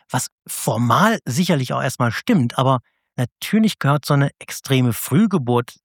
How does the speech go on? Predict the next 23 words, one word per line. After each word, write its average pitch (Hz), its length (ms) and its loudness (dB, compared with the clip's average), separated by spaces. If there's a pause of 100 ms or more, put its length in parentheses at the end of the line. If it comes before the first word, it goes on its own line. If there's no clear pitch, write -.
in 123 140 0
eine 117 160 2
Spezialklinik 143 1040 0
und 135 80 -4
nicht 139 160 -4
in 131 40 4
eine 120 100 2
Landklinik. 107 640 0
Aber 117 120 -2
das 117 160 -2
heißt 147 200 0
eben 120 300 0
nicht, 220 260 0
dass 143 140 -2
jede 175 440 2
Geburt 143 360 0
in 160 100 0
sechzig 135 400 -4
Kilometern 135 520 0
Entfernung 143 500 2
stattfinden 113 500 -2
muss. 127 220 0
Und 131 160 2